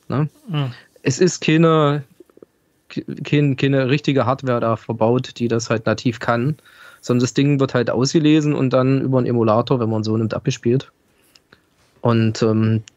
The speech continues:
Speaker 1: da gebe ich zu, da gibt's einige, die sagen, „Na ja, aber dann kaufe ich mir doch gleich hier so ein, so ein Flashback“, ne? Wenn ich jetzt auch die Flashback, äh, fifty Anniversary Edition nehme, die hat, äh, hundertdreißig Spiele,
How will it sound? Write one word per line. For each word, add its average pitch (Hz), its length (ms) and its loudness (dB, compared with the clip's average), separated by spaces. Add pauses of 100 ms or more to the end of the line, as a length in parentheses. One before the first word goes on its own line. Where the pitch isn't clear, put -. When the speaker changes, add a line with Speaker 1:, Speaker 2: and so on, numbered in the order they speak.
(100)
Speaker 1:
da 117 180 2
gebe 131 240 4
ich 120 140 -2
zu, 202 400 4
da 147 140 2
gibt's - 280 -4
einige, 139 380 2
die 135 140 2
sagen, 123 320 0
„Na 123 80 -2
ja, 117 140 2
aber 131 140 0
dann 117 200 -4
kaufe 123 320 -2
ich 127 60 -4
mir 135 100 2
doch 117 160 -2
gleich 117 360 0
hier 123 160 0
so 120 180 -2
ein, 117 360 0 (640)
so 123 120 0
ein 113 60 2
Flashback“, 170 680 -2 (160)
ne? 143 300 -2
Wenn 123 160 -4
ich 113 80 -2
jetzt 120 140 -2
auch 123 100 -2
die - 140 -2
Flashback, 127 1040 -2
äh, 120 200 0 (920)
fifty 127 520 2
Anniversary 143 580 2
Edition 156 480 2
nehme, 156 500 2 (600)
die 127 160 2
hat, 123 360 -2
äh, 120 140 -2
hundertdreißig 139 560 0
Spiele, 175 560 -2